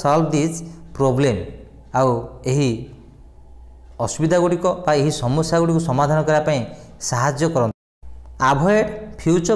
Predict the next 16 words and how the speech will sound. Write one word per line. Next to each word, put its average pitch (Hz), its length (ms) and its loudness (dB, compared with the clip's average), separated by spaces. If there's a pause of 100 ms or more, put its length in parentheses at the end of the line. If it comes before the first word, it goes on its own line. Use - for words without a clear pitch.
problem, 110 320 2 (720)
ତେଣୁ 139 180 2 (880)
ଭବିଷ୍ୟତରେ 151 520 0
ଆସୁଥିବା 143 400 -2 (680)
ସମସ୍ୟାଗୁଡ଼ିକୁ 135 720 0 (800)
avoid 165 340 4
କରିବା 127 240 4
ପାଇଁ 95 140 -4 (840)
ବା 139 120 4 (420)
ଏଡ଼େଇ 165 260 4
ଦେବା 127 240 4
ପାଇଁ 160 140 2 (680)
ତୁମେମାନେ 143 420 2 (640)
ସାହାଯ୍ୟ 127 420 0
କରିବା 131 260 2 (680)
ଦରକାର। 104 360 -4